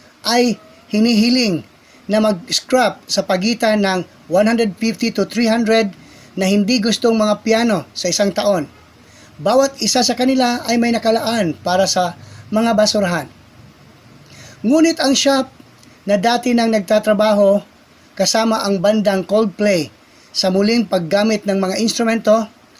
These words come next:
ay nag-aalok ng mga itinapon na piano sa mga artista ng libre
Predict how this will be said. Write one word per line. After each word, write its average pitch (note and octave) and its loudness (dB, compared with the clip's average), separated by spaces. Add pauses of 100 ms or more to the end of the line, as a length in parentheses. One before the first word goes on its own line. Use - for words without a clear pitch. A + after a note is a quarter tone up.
(420)
ay D4 2
nag-aalok C4 0 (480)
ng B3+ 2
mga B3 2 (1040)
itinapon A#3+ 0 (160)
na G3+ 2
piano A#3 0 (600)
sa C4+ 2
mga B3+ 0
artista A#3 -2
ng A3 -2
libre A3 0